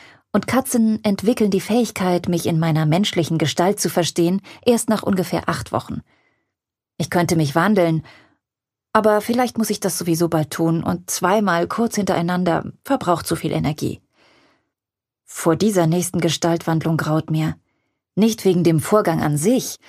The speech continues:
aber dem Gespräch, das ich dann führen muss. Mit Riker.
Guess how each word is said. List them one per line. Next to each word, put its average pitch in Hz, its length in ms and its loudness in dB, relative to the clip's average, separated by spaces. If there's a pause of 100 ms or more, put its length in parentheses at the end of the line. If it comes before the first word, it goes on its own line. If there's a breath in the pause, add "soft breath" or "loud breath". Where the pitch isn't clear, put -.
(360 loud breath)
aber 185 220 2
dem 175 160 2
Gespräch, 170 720 -2
das 143 160 -6
ich 139 120 -4
dann 147 160 0
führen 160 320 -2
muss. - 340 -4 (680)
Mit 196 220 -2
Riker. 165 520 -2